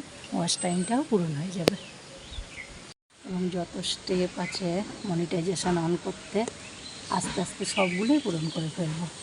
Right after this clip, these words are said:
তোমাদের ভালোবাসায় আর সাপোর্টে। তোমরা সবাই আমাকে এইভাবে সাপোর্ট করো, ভালোবেসে যাও। আমি যতটা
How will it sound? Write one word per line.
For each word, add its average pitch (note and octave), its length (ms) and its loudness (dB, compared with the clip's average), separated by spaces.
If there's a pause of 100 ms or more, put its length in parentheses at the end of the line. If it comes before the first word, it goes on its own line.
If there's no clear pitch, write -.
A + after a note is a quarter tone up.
(260)
তোমাদের E3 400 2
ভালোবাসায় E3 540 0
আর E3+ 140 -4
সাপোর্টে। D#3 340 -2 (580)
তোমরা E3+ 220 2 (120)
সবাই F#3 240 4 (100)
আমাকে E3 260 -2
এইভাবে F3+ 260 -2 (120)
সাপোর্ট F#3+ 340 0
করো, B3 140 4 (160)
ভালোবেসে F3+ 480 -2
যাও। A3+ 120 -8 (1300)
আমি F#3+ 120 2 (100)
যতটা F#3 320 2